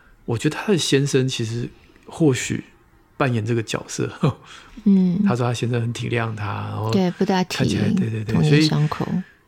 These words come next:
Speaker 1: 也许他每次在这种没有安全感的时候，他就会想到说，但我有一个很爱我的先生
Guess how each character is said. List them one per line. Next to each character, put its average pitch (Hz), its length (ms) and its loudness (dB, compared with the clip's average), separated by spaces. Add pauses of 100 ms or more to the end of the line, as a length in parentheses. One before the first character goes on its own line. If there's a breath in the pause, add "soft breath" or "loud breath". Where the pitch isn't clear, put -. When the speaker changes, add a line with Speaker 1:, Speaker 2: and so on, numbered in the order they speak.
Speaker 1:
也 156 100 4
许 151 160 6
他 151 140 6
每 156 120 4
次 135 140 0
在 143 180 4
这 135 140 0
种 120 160 2
没 120 80 0
有 123 80 2
安 120 140 0
全 117 120 -2
感 101 160 -2
的 98 60 -6
时 110 80 -4
候， 110 60 0
他 117 200 0 (140)
就 120 140 -6
会 117 80 -2
想 95 180 -6
到 104 180 -6
说， 104 240 -6 (320)
但 120 160 -2
我 117 120 2
有 110 100 2
一 - 20 0
个 104 100 -2
很 101 80 -2
爱 113 200 -2
我 104 140 -4
的 101 60 -6
先 104 220 -4
生 120 240 -10